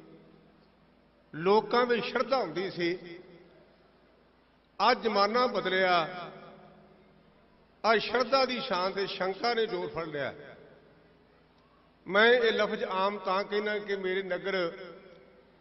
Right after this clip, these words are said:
ਸੰਤ ਗਿਆਨੀ ਗਵਰਨਰ ਸਿੰਘ ਜੀ ਖਾਲਸਾ ਤੇਰਾਂ ਵੇਰਾ ਗਏ। ਦੋ ਦੋ ਮਹੀਨੇ ਉਹਨਾਂ ਕਥਾ ਕਰਨੀ, ਕਦੇ ਕਿਸੇ ਨੇ ਸ਼ੰਕਾ ਨਹੀਂ ਸੀ ਕੀਤਾ ਵੀ ਇਹ ਬਾਬਿਆਂ ਨੇ ਗੱਲ ਕਿਉਂ ਕਹੀ।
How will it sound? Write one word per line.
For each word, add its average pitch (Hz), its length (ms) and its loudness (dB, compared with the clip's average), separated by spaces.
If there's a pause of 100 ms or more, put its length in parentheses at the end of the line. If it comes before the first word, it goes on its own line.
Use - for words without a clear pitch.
(380)
ਸੰਤ 226 420 0
ਗਿਆਨੀ 208 320 2
ਗਵਰਨਰ 196 480 -4
ਸਿੰਘ 208 160 -4
ਜੀ 202 140 -8
ਖਾਲਸਾ 190 500 -4
ਤੇਰਾਂ 190 400 -2
ਵੇਰਾ 190 240 -4
ਗਏ। 165 640 -2 (1200)
ਦੋ 208 300 4
ਦੋ 254 180 6
ਮਹੀਨੇ 202 300 2
ਉਹਨਾਂ 208 280 2
ਕਥਾ 202 320 -2
ਕਰਨੀ, 185 460 -4 (1400)
ਕਦੇ 254 280 6
ਕਿਸੇ 254 340 0
ਨੇ 247 120 0
ਸ਼ੰਕਾ 214 440 -2
ਨਹੀਂ 247 140 -2
ਸੀ 233 180 -6
ਕੀਤਾ 208 380 -6
ਵੀ 214 160 -6
ਇਹ 208 60 -2
ਬਾਬਿਆਂ 190 440 -4
ਨੇ 196 100 -4
ਗੱਲ 180 200 -4
ਕਿਉਂ 165 240 -10
ਕਹੀ। 147 240 -6